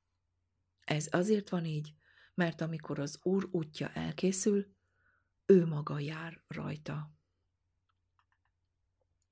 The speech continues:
Az Úr útja az ő szentélyében van,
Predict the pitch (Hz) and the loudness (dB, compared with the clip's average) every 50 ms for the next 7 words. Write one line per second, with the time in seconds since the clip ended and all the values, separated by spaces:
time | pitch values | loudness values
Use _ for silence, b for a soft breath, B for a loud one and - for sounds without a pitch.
0 | _ _ _ _ _ _ _ _ _ _ _ B B B B B B B B B | _ _ _ _ _ _ _ _ _ _ _ B B B B B B B B B
1 | 180 180 175 - - 208 214 214 202 - 185 175 180 - - 175 160 175 - - | 0 0 0 0 0 2 2 2 2 2 0 0 0 -4 -6 -6 -6 -6 -8 -6
2 | - 170 170 185 170 180 - - - 190 185 180 180 156 147 147 147 151 156 147 | -6 -4 -4 -4 -4 -4 -6 -4 -2 -2 -2 -2 -2 -2 -4 -4 -4 -4 -4 -4
3 | 151 151 147 147 151 143 135 156 - | -2 -2 -2 -2 -2 -4 -6 -8 -10